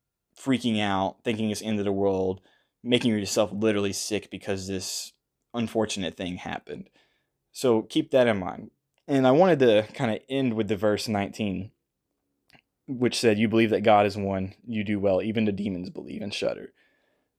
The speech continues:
And that just really sticks out to me. I think there's another few verses in the Bible that kind of say the same roughly thing. And it's that, you know, some people think so highly of themselves just because they believe in God.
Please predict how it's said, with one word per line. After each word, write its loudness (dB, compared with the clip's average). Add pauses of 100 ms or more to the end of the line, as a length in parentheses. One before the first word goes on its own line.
(400)
And 2
that 2
just -4
really 4
sticks -4
out 2
to -2
me. 0
I -4
think 0
there's 0
another 0 (200)
few -4
verses 0
in -2
the -4
Bible 0
that -2 (140)
kind -2
of -4
say 0
the -8
same -4
roughly -4
thing. -6 (600)
And 0
it's -4
that, 0 (540)
you -2
know, -4 (600)
some 0
people 0 (160)
think -4
so 2
highly 6
of 0
themselves -4
just -6
because -10
they -6
believe -6
in -8
God. -8